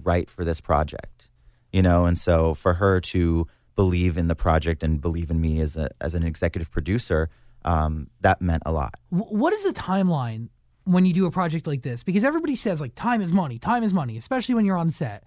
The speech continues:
Speaker 1: Yeah.
Speaker 2: So are they shooting scenes and then sending them to you and then you're scoring them as they're shooting? Or are you looking at the film at the end of it and then going from there?
Speaker 1: Yeah, there were a couple different time, timelines. Um,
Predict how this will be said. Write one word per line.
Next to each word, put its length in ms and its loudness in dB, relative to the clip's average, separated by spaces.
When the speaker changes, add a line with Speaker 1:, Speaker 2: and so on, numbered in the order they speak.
Speaker 1:
Yeah. 200 4
Speaker 2:
So 420 0
are 120 4
they 160 2
shooting 440 2
scenes 600 0
and 180 2
then 160 4
sending 380 0
them 140 4
to 100 -2
you 160 2
and 80 4
then 100 4
you're 100 2
scoring 480 0
them 200 2
as 240 -4
they're 160 0
shooting? 540 0
Or 320 2
are 60 2
you 180 6
looking 280 2
at 80 0
the 60 -6
film 460 0
at 160 -6
the 160 0
end 220 4
of 100 -2
it 240 -12
and 160 6
then 380 2
going 280 0
from 140 -2
there? 340 -6
Speaker 1:
Yeah, 160 6
there 100 6
were 100 6
a 60 2
couple 320 -6
different 500 0
time, 680 2
timelines. 720 0
Um, 520 4